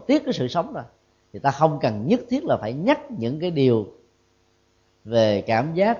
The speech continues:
tri giác, tâm tư, nhận thức, gia tài, sự nghiệp, của cải, tài sản, vân vân, mà ta chỉ nhắc đến cái thân thể.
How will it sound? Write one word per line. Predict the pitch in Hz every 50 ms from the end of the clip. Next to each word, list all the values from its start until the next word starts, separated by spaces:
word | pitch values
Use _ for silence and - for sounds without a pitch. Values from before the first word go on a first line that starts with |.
| - -
tri | 160 151 147 143 139
giác, | 160 190 220 226 - -
tâm | 147 135 127 127 117
tư, | 139 139 139
nhận | 120 117 104 107 123
thức, | - 220 240 240 - - - - - - _ -
gia | 131 135 127 123
tài, | 117 - 113 107 104 104 101 98
sự | 90 - 107 107 107
nghiệp, | 120 120 110 107 107 101 -
của | 107 113 139 - -
cải, | 110 101 110 143 147
tài | - 107 101 92
sản, | - 101 104 139 156
vân | 135 127 123
vân, | 131 127 - - _ _ _ _ _ _ _ _ _ _ _ _ -
mà | 104 110 107
ta | 104 117
chỉ | 107 117 123
nhắc | 117 147 214 226 -
đến | 175 180 175
cái | 165 156
thân | 143 123 113 107
thể. | 98 90 101 135